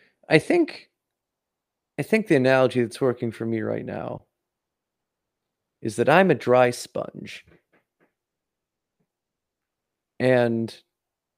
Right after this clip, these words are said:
I was being used to scrape a dirty dish. And I didn't let, and that dirty dish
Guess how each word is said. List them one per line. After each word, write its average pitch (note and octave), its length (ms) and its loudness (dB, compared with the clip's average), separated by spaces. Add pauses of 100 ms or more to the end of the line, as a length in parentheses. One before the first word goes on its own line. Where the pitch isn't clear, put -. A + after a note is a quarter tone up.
(920)
I D3 120 6
was D#3+ 220 4
being D3+ 340 0
used D3+ 400 -2
to B2 80 -4
scrape - 680 -4 (360)
a A#2 60 -8
dirty A#2 400 -4
dish. G#2+ 580 -6 (1120)
And C3 100 -6
I B2+ 60 -2
didn't D3 360 -2
let, A#2+ 460 0 (840)
and A#2+ 80 -10
that D3+ 160 0
dirty D#3 240 4
dish - 560 -2